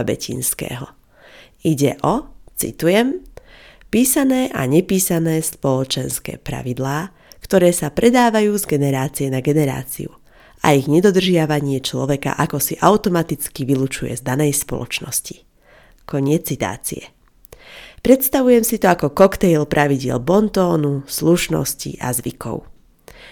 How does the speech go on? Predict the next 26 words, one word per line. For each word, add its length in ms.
Napríklad, 880
podľa 320
pána 320
Šmída 560
je 160
spoločensky 720
neprípustné, 880
aby 240
muž 320
ponúkol 560
žene 320
podanie 640
ruky. 320
Z 160
čoho 240
vzniklo 400
toto 240
mužské 480
gesto? 400
Kedysi 480
kdesi 320
som 320
počula, 480
že 160
z 160
toho, 320